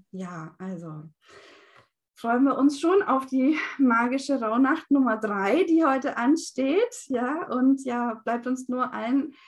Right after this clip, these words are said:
ein wunderschöne Rauhnacht zu wünschen und ein, ein frohes Fest, ja, dass eben alle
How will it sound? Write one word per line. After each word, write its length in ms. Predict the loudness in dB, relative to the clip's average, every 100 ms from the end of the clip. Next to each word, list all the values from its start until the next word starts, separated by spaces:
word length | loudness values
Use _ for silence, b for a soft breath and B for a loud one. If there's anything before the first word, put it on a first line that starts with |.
| B B
ein 320 | -10 -8 -8
wunderschöne 960 | -10 -4 0 2 0 -4 -4 -2 -4 -6
Rauhnacht 400 | -4 -2 -2 -4
zu 140 | -8
wünschen 460 | -4 -2 -2 0 -2
und 300 | -2 -10 -10
ein, 300 | -10 -10 -8
ein 180 | -10 -10
frohes 500 | -12 -8 -8 -8 -14
Fest, 460 | -10 -8 -10 -12
ja, 280 | -12 -10 -8
dass 280 | -10 -12 -10
eben 360 | -8 -8 -8 -12 B B -14
alle 480 | -8 -8 -6 -8